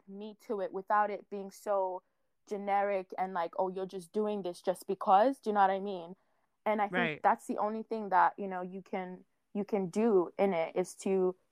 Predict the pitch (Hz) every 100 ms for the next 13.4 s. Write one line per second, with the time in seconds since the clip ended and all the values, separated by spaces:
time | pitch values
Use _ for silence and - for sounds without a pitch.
0 | - 254 269 247 226 220 233 196 - _
1 | _ _ _ _ - 175 185 208 - 180
2 | - - 180 170 160 156 180 _ _ _
3 | _ _ _ _ _ _ - - - -
4 | - - - _ _ _ _ _ - 170
5 | 143 170 202 262 226 226 220 156 - 123
6 | 180 226 285 285 349 - _ _ - 208
7 | 185 277 247 240 - - 180 156 - _
8 | _ _ _ _ - 233 277 320 359 269
9 | 240 - 269 262 226 220 202 202 _ _
10 | _ - 208 226 233 262 302 269 - 233
11 | 202 - 269 277 208 185 202 190 196 -
12 | - 294 370 370 415 381 403 381 494 -
13 | 587 - -